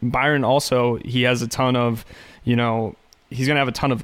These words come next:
influence from Bruce Arians. So you can kinda play it the opposite way. Like, he may have more experience because he's worked with, you know, an offensive mastermind like Bruce Arians.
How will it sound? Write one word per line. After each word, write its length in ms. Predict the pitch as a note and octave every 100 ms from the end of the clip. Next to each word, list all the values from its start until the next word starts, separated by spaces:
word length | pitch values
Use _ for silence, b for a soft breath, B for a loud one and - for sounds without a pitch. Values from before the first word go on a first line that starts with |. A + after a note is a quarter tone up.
| -
influence 640 | C3+ D3 - B2+ A#2 A2+ -
from 360 | - C3+ C#3
Bruce 280 | A#2+ A#2+ -
Arians. 500 | A2+ A2 G#2+ G#2+ A2
So 240 | - -
you 160 | C3+ C3
can 240 | C3+ B2
kinda 180 | A#2 B2+
play 180 | A2 B2
it 60 | A#2
the 100 | A#2
opposite 280 | A2+ - A2+
way. 160 | A2+
Like, 200 | G#2+ A2
he 120 | -
may 200 | B2+ B2
have 180 | A#2 A#2
more 180 | A2+ A2+
experience 560 | A#2 - B2 A#2 A#2 -
because 280 | A2+ G#2+
he's 120 | A2+ A#2
worked 360 | A2+ A#2 -
with, 260 | A#2 A#2 - B B B -
you 80 |
know, 100 | A2
an 80 | A2
offensive 480 | A2 A2+ A#2+ A2+ A2
mastermind 720 | A2 A2 A2+ A#2+ A2+ G#2+ G#2+
like 180 | A2 -
Bruce 300 | A2 - G#2+
Arians. 460 | A2+ G#2+ G#2+ A#2